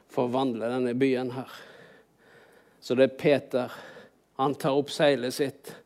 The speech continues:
og sier, "Møt meg, Gud. Jeg skal beve-, vi skal bevege denne byen."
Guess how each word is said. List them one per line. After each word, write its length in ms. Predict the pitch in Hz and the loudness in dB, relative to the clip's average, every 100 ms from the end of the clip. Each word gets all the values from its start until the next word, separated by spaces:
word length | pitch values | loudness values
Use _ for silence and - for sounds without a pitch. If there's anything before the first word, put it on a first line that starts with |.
| _ - - - _ | _ -20 -20 -20 _
og 80 | 123 | -6
sier, 240 | - 135 | 0 2
"Møt 400 | 139 156 156 - | 2 2 0 -2
meg, 160 | 151 151 | -4 0
Gud. 560 | 160 156 147 110 101 - _ - - | 0 0 -4 -8 -16 -20 _ -20 -8
Jeg 160 | 139 - | -4 2
skal 160 | 156 | 4
beve-, 380 | 151 165 160 156 | 6 6 6 4
vi 160 | 151 151 | 4 2
skal 240 | - 151 | 2 4
bevege 400 | 160 160 165 156 | 4 4 4 2
denne 240 | 156 160 147 | 0 -2 -2
byen." 400 | 151 160 - | -2 -2 -4